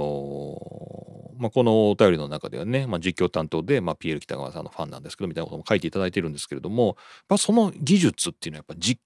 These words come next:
場内実況にこうやっぱ研ぎ澄まされた技術があるわけですよね。こうどれだけ盛り上げて、どれだけ状況を伝えるか。で、これがじゃあ、このラジオでとかね、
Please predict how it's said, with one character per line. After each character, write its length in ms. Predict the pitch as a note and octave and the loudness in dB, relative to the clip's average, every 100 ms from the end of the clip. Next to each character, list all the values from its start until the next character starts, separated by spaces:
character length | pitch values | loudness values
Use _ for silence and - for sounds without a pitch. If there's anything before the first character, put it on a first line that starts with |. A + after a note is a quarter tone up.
| - | -12
場 460 | F#2 G2 F3 G#3+ G#3+ | -6 4 6 8 8
内 280 | G#3 G3+ | 6 6
実 240 | D3 G3 - - | 6 2 2 0
況 260 | E3 D#3+ | 2 4
に 200 | E3 E3+ | 6 4
こ 140 | - G#2 | 6 4
う 20 | |
や 60 | |
っ 20 | - | 4
ぱ 160 | E2+ - - | -2 -4 -2
研 120 | A#2+ | 0
ぎ 100 | C3 | 2
澄 180 | - C3+ | 2 2
ま 80 | |
さ 140 | - B2+ | 4 4
れ 100 | A2 | 4
た 140 | E2 | 0
技 120 | D2+ | -2
術 240 | F#2+ F2 E2+ | -2 -2 -2
が 60 | - | -2
あ 60 | |
る 60 | D#2+ | -2
わ 80 | - | -4
け 60 | |
で 60 | - | -10
す 60 | |
よ 80 | G#2 | -2
ね。 160 | D3+ C#3 | 0 0
こ 120 | - | -2
う 20 | |
ど 100 | - | 0
れ 60 | F2+ | 0
だ 100 | D2 | 0
け 120 | D2+ | -4
盛 200 | C#2+ E2 | -4 0
り 60 | E2+ | 0
上 100 | E2 | -2
げ 60 | - | -4
て、 340 | - E2 - _ _ _ | -2 0 -2 _ _ _
ど 80 | F2+ | 2
れ 80 | B2 | 4
だ 100 | A#2+ | 4
け 120 | G2 | 4
状 160 | F#2+ | 4
況 160 | F2+ F#2 | 2 -2
を 20 | |
伝 180 | - D#2 | -2 -4
え 40 | |
る 80 | D2+ | -4
か。 200 | - B2+ - _ _ _ _ | -6 -6 -8 _ _ _ _
で、 80 | - | -6
こ 180 | - G3 | 0 4
れ 140 | A#3+ | 6
が 160 | A#3+ A3 | 6 6
じ 140 | A#2+ | 6
ゃ 80 | F3+ | 4
あ、 140 | A2 - _ _ _ | 4 0 _ _ _
こ 120 | G2 | -6
の 140 | D#2 - | -6 2
ラ 160 | F3 | 4
ジ 160 | G3+ G3 | 4 2
オ 140 | - - _ _ _ A#2+ | 0 -6 _ _ _ -8
で 220 | G#2 D#2+ | -4 -6
と 120 | - | -8
か 140 | - | 0
ね、 200 | C#3+ G3 | 2 2